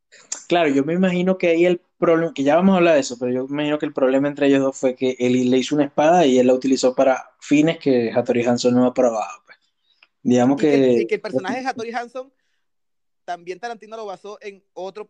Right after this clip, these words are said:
Speaker 2: en otros personajes que tam-, que ha salido en muchas otras
Speaker 1: Es una
Speaker 2: animes
Speaker 1: saga,
Speaker 2: y
Speaker 1: es una
Speaker 2: mangas.
Speaker 1: saga legendaria, digamos que hay varios Hattori Hanzo, pero es como que uno deja el relevo al próximo Hattori Hanzo.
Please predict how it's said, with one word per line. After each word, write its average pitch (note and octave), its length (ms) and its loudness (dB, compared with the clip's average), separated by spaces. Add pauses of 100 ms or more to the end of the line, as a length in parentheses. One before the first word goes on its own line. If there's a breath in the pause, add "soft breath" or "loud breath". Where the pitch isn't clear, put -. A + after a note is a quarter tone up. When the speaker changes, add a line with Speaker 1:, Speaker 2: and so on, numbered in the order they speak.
(100)
Speaker 2:
en D#3+ 160 -18
otros E3+ 240 -16
personajes F#3+ 480 -16
que F#3 240 -10
tam-, D#3+ 260 -12 (320)
que E3+ 160 -8
ha D#3+ 80 -8
salido G#3 300 -12
en F#3+ 60 -18
muchas A3 360 -18
otras F#3 500 -10 (880)
Speaker 1:
Es D3 120 2
una F#3+ 160 4
Speaker 2:
animes G3+ 80 0
Speaker 1:
saga, G#3 240 2 (100)
Speaker 2:
y E3 80 4
Speaker 1:
es E3+ 60 2
una E3+ 60 0
Speaker 2:
mangas. G3+ 200 2
Speaker 1:
saga G#3+ 220 2
legendaria, D#3 760 -2
digamos C3+ 320 -2
que D3+ 240 2
hay C#3 160 2
varios D#3+ 300 2
Hattori D3 280 -2
Hanzo, A#2+ 320 -6
pero A#2 140 -6
es A2+ 60 -10
como D3+ 240 -4
que C3 260 0 (380 loud breath)
uno D#3 240 4
deja E3+ 240 2
el D#3 200 4
relevo C#3+ 480 2
al C3+ 160 -2
próximo C#3 480 -2
Hattori A2 280 -10
Hanzo. - 340 -18